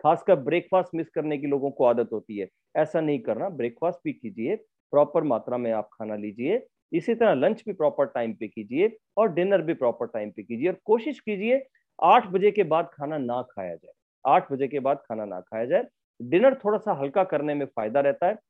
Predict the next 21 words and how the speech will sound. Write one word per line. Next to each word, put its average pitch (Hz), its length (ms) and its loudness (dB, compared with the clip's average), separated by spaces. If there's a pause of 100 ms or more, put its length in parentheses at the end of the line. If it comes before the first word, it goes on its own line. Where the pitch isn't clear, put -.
(200)
ब्रेकफास्ट 240 540 4
थोड़ा 208 160 0
सा 202 140 2
हल्का 170 240 2
करने 165 260 -2
में 156 120 0
फायदा 127 320 0
रहता 131 260 0
है, 175 120 -2 (280)
लंच 254 320 4
आप 240 240 2
थोड़ा 262 180 4
सा 233 180 -4
एक्स्ट्रा 202 300 -6
कर 175 180 -2
सकते 143 340 -4
हैं, 180 180 -2 (280)
लेकिन 175 280 2
क्योंकि 196 400 -2
उसको 220 360 2
हज-, 151 400 2